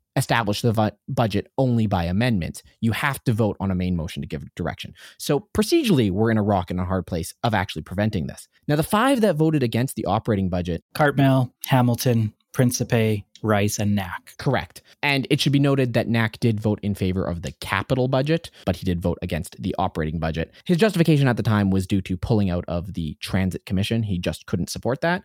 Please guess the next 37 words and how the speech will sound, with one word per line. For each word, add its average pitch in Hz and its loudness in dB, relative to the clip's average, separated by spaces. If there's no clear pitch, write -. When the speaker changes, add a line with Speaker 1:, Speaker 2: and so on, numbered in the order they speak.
Speaker 2:
Sure. - -4
Speaker 1:
I 143 2
think 151 2
this 127 2
highlights 117 2
the 123 2
severe 143 0
disingenuousness 101 0
of 95 -2
voting 101 0
against 90 -6
the, 101 -2
uh, 78 -2
main 120 0
motion, 120 2
because 113 0
the 120 2
Transit 170 0
Commission 117 2
was 104 0
eleven 117 2
million 117 0
dollars 123 0
of 95 -2
a 80 -6
two - -2
billion 104 0
dollar 90 0
budget. 127 -2
It 131 -2
is 170 4
really 147 4
politically 117 0
disingenuous 101 -2
to 104 -2
vote 101 2
against 95 -2